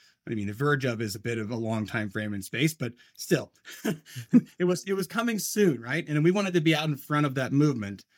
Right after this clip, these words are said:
Um, and so that's kinda, that, that was, that was where we found ourselves, right in the middle of that value chain. And how that gets into the circular economy, um, as we were,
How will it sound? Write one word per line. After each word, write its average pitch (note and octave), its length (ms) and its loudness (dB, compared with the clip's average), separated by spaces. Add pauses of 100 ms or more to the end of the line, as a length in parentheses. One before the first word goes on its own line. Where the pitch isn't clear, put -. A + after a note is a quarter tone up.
(380)
Um, C#3 260 -2
and C#3+ 100 -2
so F3 100 4
that's G#3 260 -4
kinda, B3 360 -2
that, G3 200 -4
that G#3+ 140 0
was, - 300 -2
that G#3 120 0
was C4 120 -4
where B3+ 80 0
we G#3+ 80 4
found F3+ 240 2
ourselves, D3+ 340 2
right D#3 100 2
in D3+ 40 -2
the C#3+ 80 0
middle D3 320 2
of B2 80 -4
that A#2+ 200 -2
value A2 340 -4
chain. F2+ 340 -10 (600)
And D3 100 -6
how G3 180 -4
that G#3+ 120 -2
gets G#3 200 2
into F3+ 120 2
the D3+ 80 -4
circular G#3 500 0
economy, A#2+ 720 -4
um, A#2+ 220 -10
as F#3+ 260 -4
we F#3+ 140 6
were, C#3+ 380 2